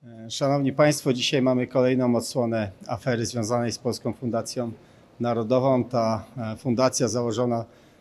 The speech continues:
cztery lata temu, do której dopłynęło już kilkaset milionów złotych wydrenowanych ze spółek Skarbu Państwa, które są w coraz gorszej sytuacji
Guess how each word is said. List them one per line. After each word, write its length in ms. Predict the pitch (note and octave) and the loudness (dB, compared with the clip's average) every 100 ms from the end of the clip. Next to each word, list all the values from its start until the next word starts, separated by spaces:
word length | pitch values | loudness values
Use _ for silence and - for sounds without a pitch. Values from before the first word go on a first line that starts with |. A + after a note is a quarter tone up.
| _ | _
cztery 340 | - - A#2 A#2+ | -8 -2 0 0
lata 280 | A#2+ B2 | 0 -2
temu, 340 | - C3 C3 A#2+ | -4 -2 0 0
do 120 | A#2 | -4
której 340 | - B2+ A#2+ | -4 -4 -2
dopłynęło 580 | A2+ A2+ C3 B2 B2+ B2 | -4 -4 -2 0 0 0
już 200 | A#2 G#2+ | 0 -2
kilkaset 500 | C#3 A#2+ C3 - A2+ | -4 -2 -2 -2 -2
milionów 600 | A#2+ A#2+ B2 A#2+ A2+ - - - - - - - - | -2 0 0 0 -4 -12 -20 -20 -20 -20 -20 -20 -12
złotych 540 | G#2 B2 C#3+ C#3+ B2+ A2 | -2 6 6 6 2 2
wydrenowanych 680 | B2 B2+ B2 B2+ C#3 C3+ | 4 6 6 6 6 6
ze 100 | A2+ | 2
spółek 320 | A#2+ - C#3 B2 | 0 4 4 4
Skarbu 320 | D3 B2 B2+ | 2 2 2
Państwa, 360 | D3 C#3 - | 2 2 0
które 260 | A#2+ C#3 B2 | -2 0 0
są 160 | - C3 | 0 -2
w 40 | |
coraz 240 | C#3+ B2+ | 2 0
gorszej 320 | C3+ C3+ D#3 C3 | 2 0 0 -2
sytuacji 680 | C3 B2+ C3 B2 C3+ A#2+ | -4 -4 -2 -2 -2 -2